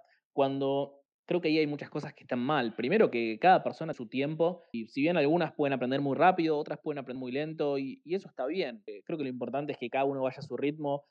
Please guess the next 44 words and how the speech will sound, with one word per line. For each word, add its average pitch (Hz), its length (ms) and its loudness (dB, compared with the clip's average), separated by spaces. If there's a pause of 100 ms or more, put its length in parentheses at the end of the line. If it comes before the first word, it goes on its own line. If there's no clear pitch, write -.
(140)
y - 60 -6
al 120 80 -2
fin 147 140 -4
de 139 80 -2
cuentas 143 360 2
tenga, 127 400 -2
tenga 139 140 -2
un 135 100 -2
progreso 127 440 2
constante. 120 580 -4 (220)
Y 147 80 2
lo 139 100 8
segundo 185 400 6
es 170 200 0
como 143 200 -8
que 135 120 -6
te 135 160 0
da 170 100 6
esa 185 120 -2
sensación 151 540 -4
de 156 120 2
decir, 147 340 -2
"Uy, 151 280 -2
si - 200 -14
no 143 120 -2
lo 175 120 2
hice 175 260 -2
en 139 80 -6
este - 240 -16
tiempo, 175 540 0 (320)
fracasé, 127 480 -2
estoy 139 240 -4
por 139 200 -2
debajo 139 300 0
de 135 60 0
la 120 100 -2
media, 156 300 -2
no 143 100 -2
voy 135 120 2
a 127 60 0
ser 139 140 -2
un 143 140 -2
profesional 127 760 -2 (220)
exitoso". 123 640 0